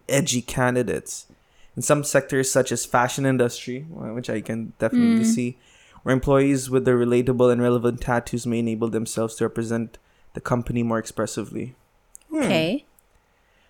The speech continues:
Speaker 1: Another one is, uh, tattoos can improve vacci-, vaccination methods. So apparently, uh, it improves vaccination methods. Scientists are now experimenting with tattooing methods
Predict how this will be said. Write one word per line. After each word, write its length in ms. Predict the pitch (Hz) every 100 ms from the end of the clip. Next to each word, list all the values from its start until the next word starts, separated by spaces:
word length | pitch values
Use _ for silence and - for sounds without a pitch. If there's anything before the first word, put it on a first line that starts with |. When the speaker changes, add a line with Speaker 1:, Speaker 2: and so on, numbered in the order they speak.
| -
Speaker 1:
Another 300 | 135 165 185
one 220 | 135 135
is, 240 | 135 135
uh, 320 | 131 127 127 123
tattoos 360 | - 131 147 156
can 160 | - 143
improve 440 | 131 - 143 123
vacci-, 460 | 117 113 - 135 -
vaccination 840 | 123 123 113 - 151 131 131 165 151
methods. 640 | 151 196 247 190 - - _ _ _ _ _ _ _ _ _ _ _ _
So 200 | - 160
apparently, 800 | 151 175 196 190 135 135 139 160 - -
uh, 560 | 123 123 123 127 127 123 _ - -
it 100 | 135
improves 520 | 139 127 156 156 147
vaccination 520 | - 120 - 143 147 127
methods. 300 | 123 131 131
Scientists 340 | 127 127 135
are 60 | 135
now 140 | 127
experimenting 580 | 135 - 123 123 123 135
with 140 | 127
tattooing 460 | - 127 - 143 143
methods 380 | 123 120 127